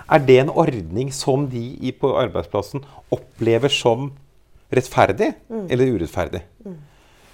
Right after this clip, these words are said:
Speaker 1: For det er få ting som er så demotiverende som å oppleve at du eller de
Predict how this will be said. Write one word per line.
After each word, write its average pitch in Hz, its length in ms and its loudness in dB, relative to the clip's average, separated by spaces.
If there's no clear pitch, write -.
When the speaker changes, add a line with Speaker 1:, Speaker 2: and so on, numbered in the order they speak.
Speaker 1:
For 151 120 0
det 165 80 2
er - 120 -12
få - 460 -8
ting 175 340 -8
som - 220 -14
er 143 140 -4
så - 320 -6
demotiverende 127 1300 -6
som 120 260 -6
å 127 140 -4
oppleve 101 640 -8
at - 200 -10
du 135 360 -8
eller 131 280 2
de 147 140 -2